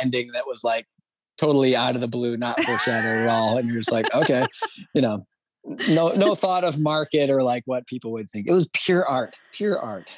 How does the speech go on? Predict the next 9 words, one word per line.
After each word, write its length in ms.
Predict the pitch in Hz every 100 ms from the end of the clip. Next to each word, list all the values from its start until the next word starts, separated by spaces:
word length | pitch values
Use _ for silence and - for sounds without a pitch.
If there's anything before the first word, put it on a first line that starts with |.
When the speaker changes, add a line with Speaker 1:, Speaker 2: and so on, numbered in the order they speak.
| -
Speaker 1:
<laughs> 20 |
Speaker 2:
<laughs> 640 | 415 - 294 539 349 -
So 320 | 196 - - 277
you, 300 | 269 330 370
Speaker 1:
Yeah. 140 | 214
Speaker 2:
you 60 | 294
took 240 | 392 349
Tolkien's 640 | - 330 302 - 294 262 -
descriptionese 1200 | 233 - 262 247 - 269 233 220 214 208 214 -